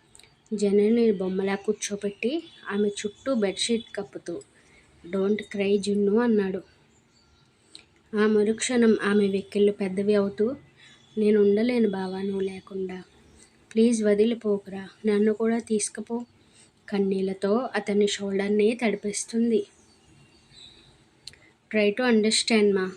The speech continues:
after two years నువ్వు వద్దు అన్నా బలవంతంగానైనా తాళి కట్టేస్తాను, నిన్ను మాత్రం వదిలేదే లేదు, just only two years అంతే" అన్నాడు బ్రతిమాలుతూ. జనని అతనికి దూరం జరుగుతూ,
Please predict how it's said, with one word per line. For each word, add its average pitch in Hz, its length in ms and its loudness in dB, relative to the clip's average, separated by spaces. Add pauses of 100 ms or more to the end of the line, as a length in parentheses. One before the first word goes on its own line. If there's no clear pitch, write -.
(220)
after 214 280 -6
two 214 260 2
years 233 280 2 (160)
నువ్వు 202 240 2
వద్దు 185 220 -4
అన్నా 196 340 0 (600)
బలవంతంగానైనా 233 1040 0
తాళి 202 320 0
కట్టేస్తాను, 190 680 -8 (680)
నిన్ను 202 320 4
మాత్రం 196 480 -2
వదిలేదే 208 560 2
లేదు, 196 300 0 (240)
just 214 380 -2 (520)
only 202 420 0
two 220 260 -2
years 208 320 -2 (280)
అంతే" 202 320 -4
అన్నాడు 202 440 -2
బ్రతిమాలుతూ. 196 720 -6 (1300)
జనని 254 580 2
అతనికి 214 480 0
దూరం 208 440 2
జరుగుతూ, 196 440 -2